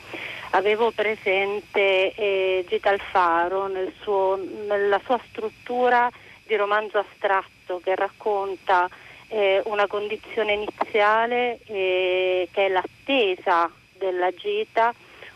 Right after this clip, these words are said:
un, un momento di passaggio che è semplicemente il correre del tempo e la guerra,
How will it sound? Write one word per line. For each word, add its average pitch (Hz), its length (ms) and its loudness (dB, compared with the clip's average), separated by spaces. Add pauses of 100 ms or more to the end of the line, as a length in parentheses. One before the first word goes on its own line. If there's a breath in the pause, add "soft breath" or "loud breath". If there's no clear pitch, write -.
un, 226 380 0
un 208 400 2
momento 233 440 0
di 214 120 0
passaggio 226 520 0
che 202 120 -4
è - 100 -6
semplicemente 240 720 -2
il 208 160 0
correre 220 460 0
del 214 240 -2
tempo 277 560 0
e 247 100 -6
la 202 140 2
guerra, 202 640 0